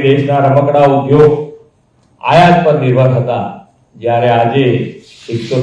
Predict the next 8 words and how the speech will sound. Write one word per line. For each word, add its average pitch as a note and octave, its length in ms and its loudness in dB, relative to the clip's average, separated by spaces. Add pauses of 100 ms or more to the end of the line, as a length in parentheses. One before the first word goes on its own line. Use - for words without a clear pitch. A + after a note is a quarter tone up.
ત્રેપન B2+ 400 0 (120)
દેશમાં B2+ 500 2
ભારતમાં B2 520 -2
બનેલા A#2 360 -2
રમકડાની A2 560 -8 (600)
નિકાસ A2+ 440 -2 (120)
થાય F#2+ 200 -8
છે. - 80 -18